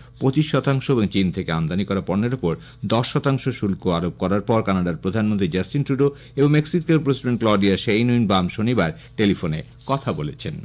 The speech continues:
শেয়ার বাজারের শুরুতেই নিম্নগতি লক্ষ্য করা গেছে। বাজার খোলার পরে সেন্সেক্স সাতশো ও নিফটি প্রায় তিনশো পয়েন্ট পড়ে যায়। দুর্বল এশীয় বাজারের পাশাপাশি মার্কিন প্রেসিডেন্ট ডোনাল্ড ট্রাম্প কানাডা, মেক্সিকো, চীনের ওপর তার শুল্ক যুদ্ধ আরও তীব্র করার প্রেক্ষিতে সূচকাঙ্কের এই নিম্নগতি বলে মনে করা হচ্ছে।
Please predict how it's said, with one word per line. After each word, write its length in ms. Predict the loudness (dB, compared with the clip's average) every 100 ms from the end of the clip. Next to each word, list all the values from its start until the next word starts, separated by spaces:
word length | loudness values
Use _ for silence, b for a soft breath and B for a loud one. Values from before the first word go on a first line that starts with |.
| -16 -20 -20 -4
শেয়ার 320 | 4 4 6
বাজারের 300 | 4 6 4
শুরুতেই 460 | 4 4 6 6 6
নিম্নগতি 500 | 8 8 6 6 4
লক্ষ্য 280 | 4 4
করা 200 | 4 4
গেছে। 340 | 4 2 2 2
বাজার 320 | 4 4 2
খোলার 260 | 0 0 0
পরে 260 | 2 2
সেন্সেক্স 460 | 2 0 0 -2 0
সাতশো 360 | 0 0 2
ও 40 | 4
নিফটি 320 | 4 2 0
প্রায় 160 | 0 2
তিনশো 280 | 0 0
পয়েন্ট 240 | 0 2 2
পড়ে 200 | 2 2
যায়। 160 | -2
দুর্বল 380 | 0 0 2 2
এশীয় 260 | 2 2 2
বাজারের 360 | 2 2 0
পাশাপাশি 460 | 0 -2 -4 -2 0
মার্কিন 380 | 0 0 0 0
প্রেসিডেন্ট 340 | 0 0 0
ডোনাল্ড 320 | 0 0 0
ট্রাম্প 260 | -2 -2 0
কানাডা, 340 | 0 2 2
মেক্সিকো, 460 | 0 -2 -4 -2 -2
চীনের 300 | -2 -2 0
ওপর 240 | 0 -2 -2 B B
তার 120 | -2
শুল্ক 320 | 0 2 2 4
যুদ্ধ 240 | 4 2
আরও 140 | 2
তীব্র 320 | 2 2 4 4
করার 220 | 4 2
প্রেক্ষিতে 480 | 0 -4 -4 -4 -2
সূচকাঙ্কের 640 | -4 -4 -2 -2 -2 -6 B B
এই 100 | 2
নিম্নগতি 560 | 6 8 6 4 0 -2
বলে 220 | -2 0
মনে 220 | 2 0
করা 200 | 0 -2
হচ্ছে। 380 | -2 -6 -6